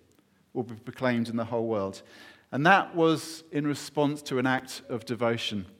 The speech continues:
Read it in the Gospel of John, read it in Matthew twenty-six,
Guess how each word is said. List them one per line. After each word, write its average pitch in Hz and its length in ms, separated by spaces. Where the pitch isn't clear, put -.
Read 127 220
it 123 280
in 123 80
the 120 60
Gospel 135 280
of 120 60
John, 135 260
read 131 140
it 127 100
in 131 100
Matthew 131 280
twenty-six, 127 760